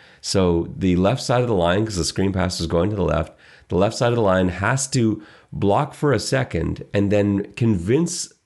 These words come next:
the guy they're blocking that they were so good that they beat their offensive lineman through. It has to be convincing, otherwise they're gonna sniff it out. So the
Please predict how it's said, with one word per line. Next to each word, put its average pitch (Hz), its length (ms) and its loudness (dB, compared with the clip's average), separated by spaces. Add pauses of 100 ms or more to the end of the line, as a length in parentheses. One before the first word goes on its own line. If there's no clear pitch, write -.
(100)
the 98 180 0
guy 110 220 0
they're 117 140 0
blocking 95 600 -2 (380)
that 85 520 -2 (320)
they 90 260 0
were 85 120 0
so 120 320 0
good 104 320 2
that 80 180 -2
they 82 160 2
beat 87 320 -2
their 80 300 0
offensive 85 520 -2
lineman 82 400 0
through. 85 420 -4 (320)
It 95 140 -2
has 110 300 -2
to 117 60 -8
be 110 100 0
convincing, 87 560 0
otherwise 82 340 2
they're 82 80 0
gonna 78 140 0
sniff 78 280 -4
it 78 60 -4
out. 78 240 -4 (380)
So 98 460 0 (380)
the 98 380 0